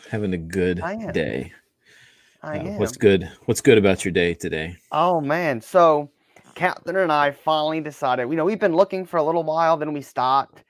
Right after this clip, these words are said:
Speaker 2: um, for a dresser changing table combo for the nursery for, for baby G.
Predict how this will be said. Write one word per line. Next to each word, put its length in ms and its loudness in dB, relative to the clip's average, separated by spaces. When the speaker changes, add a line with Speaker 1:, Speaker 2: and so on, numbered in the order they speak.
Speaker 2:
um, 260 -4
for 580 4
a 120 -6
dresser 840 0
changing 580 -4
table 680 0
combo 760 -4
for 580 -4
the 120 -12
nursery 520 -10
for, 400 -10
for 100 -6
baby 360 -6
G. 380 -12